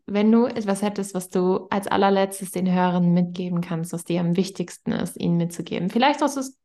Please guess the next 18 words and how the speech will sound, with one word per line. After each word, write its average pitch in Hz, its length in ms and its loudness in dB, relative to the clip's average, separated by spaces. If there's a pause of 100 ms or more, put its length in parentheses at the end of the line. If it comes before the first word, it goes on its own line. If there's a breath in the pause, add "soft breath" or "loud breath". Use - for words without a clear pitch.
(120)
Golden 226 460 6
Nugget 214 340 2
der 190 120 -2
Folge, 175 460 -2
wie 208 180 0
auch 202 160 0
immer, 175 320 -2
deine 214 240 0
letzten 208 400 -4
Worte 185 260 -4
für - 160 -6
die 175 80 -2
Folge. 170 320 -2
Ich 175 140 -6
verabschiede 240 640 2
mich 214 180 4
dann 196 160 -2
nämlich. 196 400 0